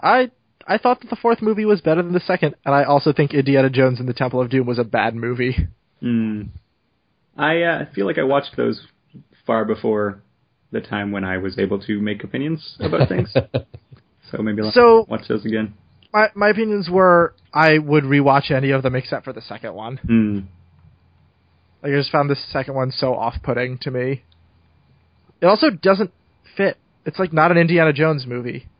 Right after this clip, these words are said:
Speaker 3: No, is that
Speaker 2: Is it,
Speaker 3: the one with
Speaker 2: uh,
Speaker 3: Short Round and stuff?
Speaker 1: Yeah.
Speaker 3: And the chilled, is it the one with
Speaker 1: Yeah,
Speaker 3: chilled
Speaker 1: and
Speaker 3: monkey
Speaker 1: the hearts
Speaker 3: brains?
Speaker 1: that they're,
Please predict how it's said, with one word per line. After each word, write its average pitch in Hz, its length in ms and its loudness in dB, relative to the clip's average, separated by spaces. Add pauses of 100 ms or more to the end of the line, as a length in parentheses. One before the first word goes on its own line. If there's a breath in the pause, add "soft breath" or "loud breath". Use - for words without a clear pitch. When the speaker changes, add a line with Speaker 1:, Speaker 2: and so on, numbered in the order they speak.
(540)
Speaker 3:
No, 120 100 -2
is 139 80 2
that 147 60 2
Speaker 2:
Is 147 40 2
it, - 40 -16
Speaker 3:
the 160 60 0
one 147 180 2
with 139 100 4
Speaker 2:
uh, - 120 -2 (120)
Speaker 3:
Short 131 200 2
Round 135 380 0
and 131 140 -6
stuff? 127 340 -2 (760)
Speaker 1:
Yeah. 131 460 0 (200)
Speaker 3:
And 110 240 -2
the 104 200 2 (140)
chilled, 117 320 4 (420)
is 107 220 -4
it 104 220 -6
the 113 80 0
one 113 180 0
with 117 160 -4
Speaker 1:
Yeah, 143 160 0
Speaker 3:
chilled 139 100 6
Speaker 1:
and 120 160 4
Speaker 3:
monkey 127 160 2
Speaker 1:
the 110 60 -4
hearts 113 160 2
Speaker 3:
brains? 113 200 2
Speaker 1:
that 131 160 -4
they're, 131 160 -2